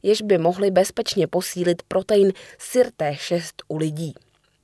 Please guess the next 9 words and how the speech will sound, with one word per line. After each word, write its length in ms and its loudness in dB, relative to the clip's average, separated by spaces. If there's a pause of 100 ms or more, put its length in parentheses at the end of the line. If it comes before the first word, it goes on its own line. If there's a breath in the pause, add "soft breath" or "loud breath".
Je 120 0
známé, 460 4
že 140 4
hladina 380 4
tohoto 340 -2
proteinu 500 0
s 60 -4
věkem 360 -2
klesá 480 0